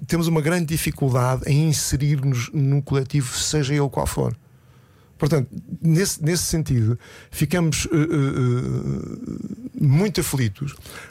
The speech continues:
quando a nossa opinião não é ouvida, quando é diluída na opinião coletiva. Portanto, e de quem é a culpa? É, é do pai, é do padre,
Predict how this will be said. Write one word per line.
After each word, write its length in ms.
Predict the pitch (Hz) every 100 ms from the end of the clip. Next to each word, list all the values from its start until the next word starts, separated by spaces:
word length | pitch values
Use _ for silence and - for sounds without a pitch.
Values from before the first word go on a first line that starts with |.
| -
quando 420 | - 156 214 175 -
a 80 | 139
nossa 920 | 131 127 127 175 254 214 - - 123 -
opinião 680 | - 120 - 120 110 104 113 - -
não 340 | 139 151 165 180
é 80 |
ouvida, 540 | 202 220 240 220 - - _ _ _ -
quando 160 | 131
é 60 | 127
diluída 840 | 117 147 160 147 160 165 165 202 202 - - -
na 180 | 160
opinião 360 | 170 170 180 175
coletiva. 480 | - 196 196 160 165 - - -
Portanto, 200 | 139 -
e 60 |
de 80 | 135
quem 220 | - 143
é 20 | 120
a 60 |
culpa? 360 | 95 107 - - _ -
É, 140 | 98 -
é 60 | 98
do 140 | 104
pai, 460 | 101 165 190 208 220 - - - -
é 60 |
do 160 | 110 107
padre, 560 | - 170 185 175 185